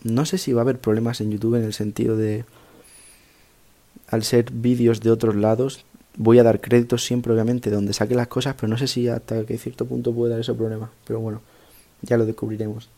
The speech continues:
Y nada, creo que va a ser un boom para el canal, sinceramente, en el sentido de que YouTube, al fin y al cabo, está hecho para subir vídeos, no para subir audio. Entonces creo que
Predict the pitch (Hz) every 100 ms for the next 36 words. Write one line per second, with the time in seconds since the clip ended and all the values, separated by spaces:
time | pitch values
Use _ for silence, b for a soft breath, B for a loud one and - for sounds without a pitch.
0 | _ - 135 117 113 120 151 123 113 110
1 | 110 123 120 110 107 107 117 143 123 117
2 | 113 120 127 120 117 110 117 117 113 110
3 | B B B B B B B B B B
4 | _ _ _ _ _ _ _ _ - 120
5 | 117 127 135 135 120 110 113 120 120 113
6 | 123 120 113 110 110 107 104 101 101 107
7 | 107 110 107 101 104 185 - - 113 113
8 | 117 - 113 113 117